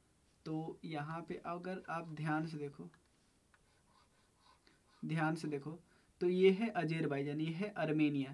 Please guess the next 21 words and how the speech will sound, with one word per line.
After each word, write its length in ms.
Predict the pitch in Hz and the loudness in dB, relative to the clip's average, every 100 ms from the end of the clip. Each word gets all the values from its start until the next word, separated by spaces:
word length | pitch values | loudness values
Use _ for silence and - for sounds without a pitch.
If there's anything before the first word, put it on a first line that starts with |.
| - | -6
तो 80 | 196 | -4
क्या 260 | 196 208 240 - | 2 2 2 2
Armenia 600 | 170 165 165 165 175 214 | 0 2 0 0 0 -2
एक 300 | - 226 220 | -2 -6 -2
लैंडलॉक 680 | 156 143 151 220 247 247 233 | -2 -2 -4 -2 0 -2 -4
country 300 | 170 151 135 | -4 -4 -6
है? 140 | 131 143 _ _ - 143 | -10 -14 _ _ -16 -8
यस, 360 | 139 123 - - _ _ _ - _ _ | -6 -6 -10 -20 _ _ _ -20 _ _
आप 220 | 139 139 180 | -8 -6 -4
देख 320 | 151 143 143 | -2 -2 -2
सकते 320 | 151 143 - | -10 -10 -10
हो 100 | 143 | -10
सीधा 380 | 143 - 135 139 | -10 -10 -10 -10
सीधा 280 | 139 147 147 139 | -12 -14 -12 -8
Armenia 600 | 143 139 139 143 165 170 147 | -4 -2 -2 -2 -6 -8 -10
एक 260 | 170 - - | -10 -12 -10
लैंडलॉक 1040 | 135 127 123 131 147 147 139 127 123 151 _ - | -6 -4 -4 -6 -8 -10 -8 -8 -8 -10 _ -16
country 340 | 131 139 - | -14 -14 -18
है, 180 | 151 190 _ _ _ _ - _ - | -20 -20 _ _ _ _ -20 _ -14
ठीक 100 | |
है। 120 | 143 | -12